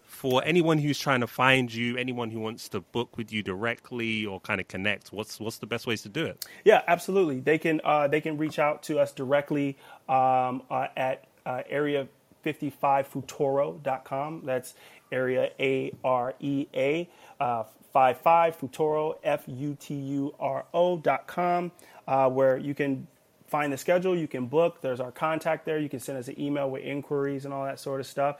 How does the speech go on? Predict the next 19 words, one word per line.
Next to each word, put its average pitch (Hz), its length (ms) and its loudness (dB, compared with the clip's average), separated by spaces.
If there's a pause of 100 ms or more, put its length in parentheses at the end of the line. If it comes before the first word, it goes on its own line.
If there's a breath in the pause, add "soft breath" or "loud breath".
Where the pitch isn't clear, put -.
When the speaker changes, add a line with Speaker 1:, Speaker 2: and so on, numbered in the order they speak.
(240 loud breath)
Speaker 2:
or 143 100 4
even 143 220 0
our 139 100 -2
Instagram, 143 540 -2
which 131 160 -4
is 127 120 -6 (100)
area, 135 420 0 (120)
uh, 127 420 -2 (120)
underscore 135 480 -2
fifty-five. 135 880 -2 (280 loud breath)
Uh, 123 180 -2
the 120 80 -6
fifty-five 131 520 0
is 120 120 -4
spelled 131 380 2
out. 151 320 2 (380 loud breath)
Um, 120 600 -6 (200)
and 139 140 -4
yeah 165 240 4